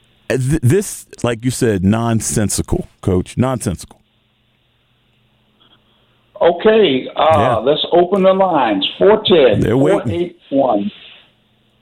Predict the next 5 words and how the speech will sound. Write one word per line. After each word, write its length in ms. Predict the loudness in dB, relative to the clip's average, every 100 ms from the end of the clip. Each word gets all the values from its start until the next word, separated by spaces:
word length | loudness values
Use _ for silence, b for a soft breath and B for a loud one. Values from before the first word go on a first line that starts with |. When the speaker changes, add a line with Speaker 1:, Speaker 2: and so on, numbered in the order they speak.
| _ _ _ _ -2
Speaker 2:
ten 280 | 0 0
ten, 400 | 2 2 2 0 2
four 240 | 4 4 2
ten, 300 | 2 2 0 0
four 220 | 2 2